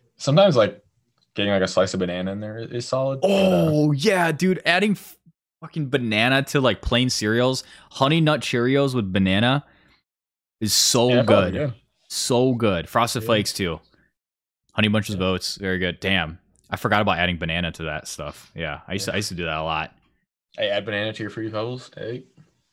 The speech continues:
Speaker 2: <laughs> Hey, I mean, <laughs> you never
Speaker 1: Hey.
Speaker 2: know. Um, all right, my number one is Reese's Puffs.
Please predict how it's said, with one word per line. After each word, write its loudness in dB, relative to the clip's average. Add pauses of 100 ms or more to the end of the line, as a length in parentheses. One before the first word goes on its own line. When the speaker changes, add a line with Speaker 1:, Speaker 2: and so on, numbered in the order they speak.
(240)
Speaker 2:
<laughs> 0 (600)
Hey, 0
I 2
mean, 0
<laughs> 2
you 4 (680)
never -4
Speaker 1:
Hey. 0
Speaker 2:
know. 2 (1500)
Um, -6
all -6
right, -4
my 2
number 2
one 2
is -2
Reese's -2
Puffs. -2